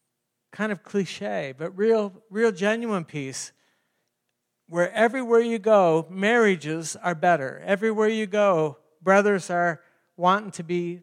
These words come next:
back together. Everywhere you go, churches relate to other churches better. Everywhere you go, people are, are being turned to God and to each other. He said, "If you're busy doing that, the devil can't get in."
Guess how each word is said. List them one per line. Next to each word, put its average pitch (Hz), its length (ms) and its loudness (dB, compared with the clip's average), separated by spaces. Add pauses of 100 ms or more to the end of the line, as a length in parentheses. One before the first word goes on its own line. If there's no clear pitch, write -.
back 170 360 -4
together. 151 480 -6
Everywhere 220 400 2
you 220 140 -2
go, 190 420 4 (160)
churches 226 520 -8
relate 185 380 -2
to 180 80 -10
other 185 180 -6
churches 160 520 -14
better. 151 380 -10
Everywhere 233 440 -4
you 233 160 -6
go, 180 500 -4 (720)
people 214 300 -2
are, 175 300 4
are 175 220 -2
being 170 280 -4
turned 233 400 -6
to 233 80 -4
God 190 600 0 (520)
and 175 160 -12
to 214 180 -10
each - 180 -12
other. 202 440 -14 (920)
He 202 120 -6
said, 226 220 -2
"If 220 180 -2
you're 277 120 -4
busy 190 960 -6 (100)
doing 220 360 -4
that, 123 420 -10 (840)
the 190 100 -10
devil 196 340 -2
can't 190 320 -10
get 190 160 -14
in." 202 300 -14